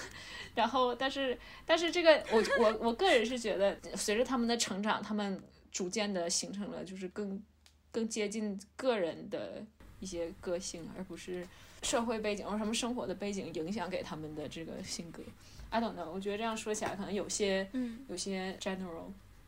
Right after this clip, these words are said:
Speaker 1: 有一些太宽泛了。
Speaker 2: 对，是太宽泛，因为这个东西你很难讲是在哪个时间点
Speaker 1: 对。
Speaker 2: 他们形成了这种转变。
Speaker 1: 那或许就没有那个时间点。
Speaker 2: 真的是没有的。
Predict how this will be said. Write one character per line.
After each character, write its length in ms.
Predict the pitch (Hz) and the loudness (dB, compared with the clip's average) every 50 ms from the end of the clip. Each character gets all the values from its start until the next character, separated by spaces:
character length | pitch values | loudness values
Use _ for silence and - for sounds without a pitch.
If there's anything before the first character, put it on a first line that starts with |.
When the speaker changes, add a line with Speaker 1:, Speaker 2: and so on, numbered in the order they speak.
| - - - | -20 -18 -14
Speaker 1:
有 120 | - 180 170 | -12 -10 -10
一 60 | 196 | -8
些 140 | - 208 196 | -8 -8 -10
太 320 | 196 214 220 208 196 196 | -6 -4 -4 -2 -2 -4
宽 320 | 202 - 233 233 220 233 | -2 2 2 4 4 4
泛 180 | 226 254 254 226 | 2 0 0 0
了。 100 | 185 - | -2 -4
Speaker 2:
对， 40 | - | -8
是 180 | - - 302 | -6 -6 -6
太 180 | 277 - 302 262 | -6 -2 -4 -4
宽 220 | 262 - 262 233 | -2 -4 -6 -6
泛， 180 | 247 233 196 240 | -4 -2 -2 -2
因 60 | 277 | -2
为 80 | 311 294 | -2 -2
这 80 | - | -2
个 80 | 320 311 | -2 -2
东 140 | 302 320 359 | -2 -2 -2
西 80 | 320 | 0
你 100 | 277 302 | 0 0
很 160 | 370 - 311 214 | 2 4 4 6
难 180 | 196 214 294 | 6 6 6
讲 220 | - - 196 170 - | 8 6 6 6 6
是 80 | - | 2
在 140 | 285 320 302 | 4 4 4
哪 120 | 294 240 220 | 6 6 6
个 120 | 214 202 | 6 6
时 180 | - - - 202 | 6 4 2 2
间 220 | 208 240 233 233 | 2 0 0 0
点 160 | 226 202 - | -2 -4 -4
Speaker 1:
对。 60 | - - | -2 0
Speaker 2:
他 100 | - 214 | 0 0
们 100 | 214 247 | 2 2
形 220 | - - 202 196 | 2 0 0 0
成 100 | 214 240 185 | 0 -2 -4
了 40 | 175 | -4
这 120 | 202 226 | -4 -4
种 100 | 190 160 | -4 -4
转 220 | 202 - 175 - - - | -4 -4 -4 -6 -6 -6
变。 140 | - 190 - | -8 -6 -2
Speaker 1:
那 80 | 294 330 | -2 0
或 160 | - 392 381 | 2 2 0
许 120 | - 208 | 0 0
就 120 | 180 196 220 | -2 -2 -2
没 140 | 214 202 220 | 0 0 0
有 120 | - - | 0 0
那 80 | 190 180 | -2 -4
个 80 | 180 | -2
时 160 | 190 - 160 | -2 -2 -2
间 200 | 156 175 165 165 175 | -2 -2 -2 -2 -2
点。 100 | 320 359 | 2 4
Speaker 2:
真 180 | 311 302 349 | 4 4 4
的 140 | 381 381 285 | 4 2 0
是 140 | 269 - 247 | 2 2 0
没 220 | 220 185 170 185 | 0 0 0 0
有 140 | 196 - - - | -2 -2 -4 -6
的。 200 | - 73 - | -8 -8 -8